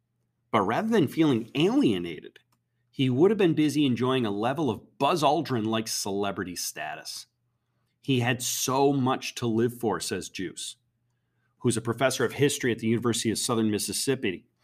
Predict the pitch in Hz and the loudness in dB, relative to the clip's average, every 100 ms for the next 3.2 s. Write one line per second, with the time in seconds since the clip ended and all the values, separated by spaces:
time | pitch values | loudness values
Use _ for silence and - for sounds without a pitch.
0 | _ _ - 107 110 143 156 135 123 110 | _ _ -2 2 4 4 4 4 4 4
1 | 92 - - 123 147 131 131 120 113 135 | 2 0 2 4 4 2 2 0 0 0
2 | 139 143 139 113 101 - 120 120 120 110 | 2 0 0 -2 -2 0 2 2 0 0
3 | 98 - | 0 -2